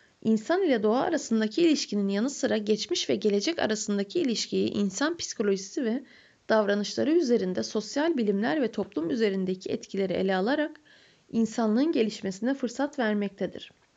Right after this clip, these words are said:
Bireysel ve teknolojik gelişmelerin bireylerin yaşantısına nasıl etkiler yaptığını açıklayınız.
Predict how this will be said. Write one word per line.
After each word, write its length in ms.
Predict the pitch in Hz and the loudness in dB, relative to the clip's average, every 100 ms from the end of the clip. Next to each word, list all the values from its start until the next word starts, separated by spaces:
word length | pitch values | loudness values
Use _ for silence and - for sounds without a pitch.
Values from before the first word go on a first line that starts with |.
| _ _ _ _ _ _ _ _ - | _ _ _ _ _ _ _ _ -4
Bireysel 460 | 226 214 214 330 359 | 2 4 4 0 2
ve 140 | 311 | 0
teknolojik 560 | 226 - 220 226 330 330 | -2 -2 -2 -2 -2 0
gelişmelerin 800 | 247 220 - 196 190 233 302 220 | 0 0 -2 0 2 0 0 0
bireylerin 500 | 214 202 202 262 349 | 2 2 0 0 0
yaşantısına 680 | 277 - 208 - - 208 | 0 0 -4 -6 -6 -2
nasıl 280 | 277 - - | -2 -4 -4
etkiler 460 | 214 - 220 269 311 | -4 -6 -4 -2 0
yaptığını 440 | 220 - 208 294 | -2 -2 -2 -2
açıklayınız. 800 | 277 - - 208 170 - - | -4 -8 -4 -2 -2 -8 -20